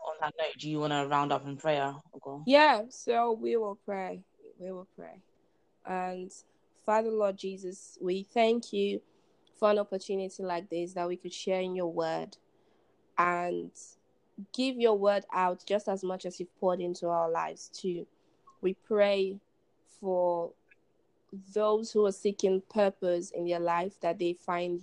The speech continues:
Speaker 2: your purpose for their lives, and that they, uh, that every one of us remembers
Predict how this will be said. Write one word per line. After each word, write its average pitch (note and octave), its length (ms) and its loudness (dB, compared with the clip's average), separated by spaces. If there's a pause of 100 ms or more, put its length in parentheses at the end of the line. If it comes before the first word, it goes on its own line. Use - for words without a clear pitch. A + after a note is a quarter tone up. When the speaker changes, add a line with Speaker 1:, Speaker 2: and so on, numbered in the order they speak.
(120)
Speaker 2:
your F#3+ 180 2
purpose F3+ 540 -4
for E3+ 160 -6
their E3+ 160 -2
lives, E3 480 -4 (600)
and F3+ 140 0
that F3+ 120 4
they, F#3+ 140 2 (260)
uh, F3 140 2 (160)
that F3 180 0 (180)
every A3+ 300 6
one F#3+ 260 -2
of F#3 200 -6
us F#3 200 -4
remembers F3 720 -4